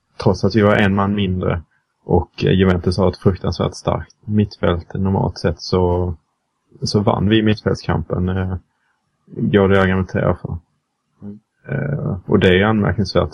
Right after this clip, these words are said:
Speaker 1: Och sen så är det också anmärkningsvärt att vi kör fyra tre tre och har, eh, har liksom yttrar som borde, eh, när de spelar så centralt och vi spelar så brett med fyra tre tre, så borde ju El Shaarawy och Robinho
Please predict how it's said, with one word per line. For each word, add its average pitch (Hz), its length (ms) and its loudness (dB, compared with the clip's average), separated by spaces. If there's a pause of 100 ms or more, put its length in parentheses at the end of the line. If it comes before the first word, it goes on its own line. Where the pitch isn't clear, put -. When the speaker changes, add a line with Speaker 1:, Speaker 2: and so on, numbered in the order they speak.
(140)
Speaker 1:
Och 95 140 0
sen 85 160 4
så 101 120 -2
är 98 60 4
det 110 60 4
också 104 220 -2
anmärkningsvärt 98 760 -2
att 90 200 -2
vi 92 180 2
kör 92 200 2
fyra 92 300 2
tre 90 180 0
tre 87 360 -2 (420)
och 92 160 2
har, - 500 2
eh, - 380 -2
har 92 240 2
liksom 90 360 -2
yttrar 87 520 -2 (200)
som 95 220 2
borde, 98 440 4 (640)
eh, - 360 -4
när 101 220 2
de 92 180 4
spelar 98 240 2
så 104 180 2
centralt 95 480 0
och 92 80 4
vi 85 100 4
spelar 92 260 -2
så 95 160 -2
brett - 360 -2
med 92 160 0
fyra 95 180 0
tre 95 160 -4
tre, 95 240 -4
så 87 100 -4
borde 95 360 2
ju - 60 0
El 85 80 0
Shaarawy 95 400 0
och 90 60 -2
Robinho 87 540 -2